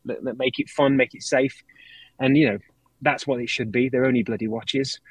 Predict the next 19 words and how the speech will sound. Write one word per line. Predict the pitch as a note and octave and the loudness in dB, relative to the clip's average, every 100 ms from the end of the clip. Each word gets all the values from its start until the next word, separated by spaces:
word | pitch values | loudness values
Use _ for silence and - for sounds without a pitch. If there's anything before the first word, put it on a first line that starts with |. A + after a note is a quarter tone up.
| - - | -20 -8
Uh, | B2+ | -2
and | A#2+ A#2+ A2+ C#3 | 0 2 4 4
I've | C#3+ | 4
met | B2+ | 0
some | D3 C3 | -2 2
brilliant | C#3+ C#3 | 4 4
people | C#3 C#3 C#3+ | 2 2 4
along | C#3+ C#3+ | 4 4
the | C3+ | 4
way | D3 D3 | 4 4
who, | A#2+ D3 | 2 2
you | C3+ - - _ C3+ | 2 -2 -16 _ -8
know, | B2+ | -6
I'm | B2 | -4
very | C3+ A#2+ | -4 -4
proud | D3 C3+ | -6 -6
to | - | -8
call | - C3+ | -6 -6
friends. | - F3 B2 G#2 - | -2 -2 -2 -8 -14